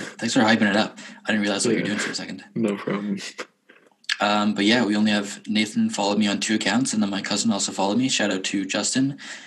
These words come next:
Speaker 1: You might, he might be listening. Um,
Speaker 2: And
Speaker 1: in just a
Speaker 2: shout
Speaker 1: little
Speaker 2: out
Speaker 1: bit.
Speaker 2: to
Speaker 1: Shout out to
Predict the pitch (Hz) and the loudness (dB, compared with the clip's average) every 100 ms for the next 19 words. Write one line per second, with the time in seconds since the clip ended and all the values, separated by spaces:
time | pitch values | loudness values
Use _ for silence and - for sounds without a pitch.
0 | - 110 107 - - - 107 98 90 90 | -6 0 2 0 -6 -4 -2 0 -2 -4
1 | - - - 117 _ - 87 78 64 - | -2 -2 -4 -10 _ -8 -6 -4 -4 0
2 | 95 90 92 92 92 - - 95 - 87 | 2 4 4 4 2 0 4 4 6 4
3 | 82 - - - - _ _ _ _ _ | 4 2 0 -4 -16 _ _ _ _ _
4 | _ _ _ _ _ _ _ _ _ _ | _ _ _ _ _ _ _ _ _ _
5 | _ _ _ _ _ _ _ _ _ _ | _ _ _ _ _ _ _ _ _ _
6 | _ _ _ _ _ _ _ _ _ _ | _ _ _ _ _ _ _ _ _ _
7 | _ _ _ - - 101 95 92 95 92 | _ _ _ -8 -2 0 0 0 0 0